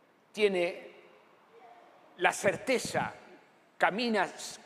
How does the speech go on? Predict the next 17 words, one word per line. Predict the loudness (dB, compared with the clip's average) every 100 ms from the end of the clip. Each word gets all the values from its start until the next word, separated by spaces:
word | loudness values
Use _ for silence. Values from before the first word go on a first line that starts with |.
| 2
con | 4
la | 4
certeza | 2 0 2 0 2 2
de | 2
que | 0
el | -2 -2 -6
Espíritu | -6 -2 -2 -2 -4
Santo | 0 0 0
está | 0 2 2 -2 -6
suministrándole | -2 -2 -4 -6 -2 2 2 0 -4 -4 -8 -10 -20 -20 -20 _ _ _
gracia. | 2 4 4 -2 -8 -10 -12 -18 -20 _ _ _ _ _ _ _ _ _ _ _ _ _ _ _ _
En | 0 2 2
general, | 0 2 6 6 4 0 -12 -20 -20 -20 -20 _ _ -20 _ -8
nuestra | -2 -2 2 2 2
experiencia | 2 0 2 0 -2 0 2 2 0 -8 -18 -20 -12
nos | -6 -2 -2 -4 -12 -16 -20 -20 _ _
lleva | -2 6 6 8 4